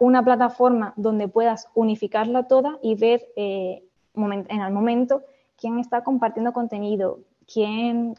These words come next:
comenta, quién interactúa, eh, ver todo lo que puedan hacer nuestros seguidores en nuestras redes sociales.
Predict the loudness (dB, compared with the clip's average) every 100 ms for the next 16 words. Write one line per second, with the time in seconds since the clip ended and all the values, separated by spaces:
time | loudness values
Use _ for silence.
0 | -6 -4 -2 -2 -2 -4 -10 -14 _ -4
1 | -2 0 0 -2 -2 0 0 0 -4 _
2 | _ _ _ _ -8 -6 -4 -2 -4 -2
3 | -2 -2 2 4 6 4 2 2 -2 0
4 | -2 -2 -2 0 0 -2 -6 -4 -2 0
5 | 0 -2 -4 -6 -10 -8 -8 -8 -14 -10
6 | -10